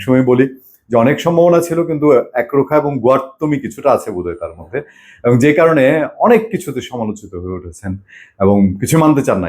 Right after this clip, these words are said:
এই টাইপের একটা ড্যাম ক্যাট টাইপ ধরনের মানুষ। অনেক সময় বাংলাদেশে এটা আবার খায়, বাংলাদেশে এই টাইপের ক্যারেক্টার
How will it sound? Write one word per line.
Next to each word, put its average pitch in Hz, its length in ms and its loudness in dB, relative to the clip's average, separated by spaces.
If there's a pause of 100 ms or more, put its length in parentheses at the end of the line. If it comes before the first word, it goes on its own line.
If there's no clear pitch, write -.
এই 90 100 -2
টাইপের 95 280 -2
একটা 87 160 -14
ড্যাম 107 220 0
ক্যাট 87 180 -10
টাইপ 87 140 -8 (240)
ধরনের 87 340 -4
মানুষ। 101 180 -8 (300)
অনেক 175 160 2
সময় 196 200 4
বাংলাদেশে 135 340 0
এটা 104 140 -2
আবার 92 120 -2 (180)
খায়, 92 280 -4
বাংলাদেশে 90 400 -8
এই 90 100 -6
টাইপের 95 240 -8
ক্যারেক্টার 90 320 -8